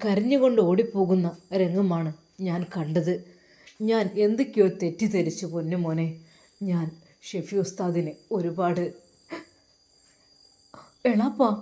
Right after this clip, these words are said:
നിങ്ങൾ എന്തീ പറയുന്നത്? ഷെഫി ഉസ്താദിനെ നിങ്ങൾ?" "അതെ, ഞാൻ ഒരുപാട് ഉപദ്രവിച്ചു. ഞാൻ ശരിക്കും അദ്ദേഹം ഞെട്ടിപ്പോയി.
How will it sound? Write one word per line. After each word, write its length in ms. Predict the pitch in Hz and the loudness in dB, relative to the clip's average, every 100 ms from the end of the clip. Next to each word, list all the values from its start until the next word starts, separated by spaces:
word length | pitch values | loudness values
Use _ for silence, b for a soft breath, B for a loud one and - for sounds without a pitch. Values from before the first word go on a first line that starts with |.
| - | -4
നിങ്ങൾ 280 | 240 254 302 311 | 0 2 2 2
എന്തീ 280 | 220 247 302 262 | 2 4 4 4
പറയുന്നത്? 500 | 220 226 247 214 240 247 - _ B B - | 4 4 2 2 2 -2 -12 _ B B -6
ഷെഫി 260 | 240 214 254 294 | -2 0 0 -2
ഉസ്താദിനെ 420 | 294 254 269 269 247 | -2 0 2 2 2
നിങ്ങൾ?" 240 | 240 302 330 - _ _ - | 2 0 -4 -14 _ _ -10
"അതെ, 280 | 202 170 175 - - 202 | -6 -4 -6 -8 -8 -6
ഞാൻ 140 | 185 180 | -4 -4
ഒരുപാട് 360 | 165 190 185 202 | -4 -4 -4 -6
ഉപദ്രവിച്ചു. 600 | 175 175 208 220 214 233 - - _ B B B B B B B _ 381 | -6 -4 -2 -2 -4 -8 -12 -20 _ B B B B B B B _ -2
ഞാൻ 240 | 269 254 359 - _ _ _ B B B - _ _ _ _ _ _ _ _ - | -2 -2 -10 -18 _ _ _ B B B -18 _ _ _ _ _ _ _ _ -2
ശരിക്കും 540 | - 330 339 330 339 285 - - _ 233 | 4 6 6 4 0 0 -8 -20 _ 0
അദ്ദേഹം 520 | 220 180 262 247 226 - b b _ | 0 0 0 0 -2 -6 b b _
ഞെട്ടിപ്പോയി. 680 | 208 202 - 294 285 226 202 | 4 4 6 4 8 8 6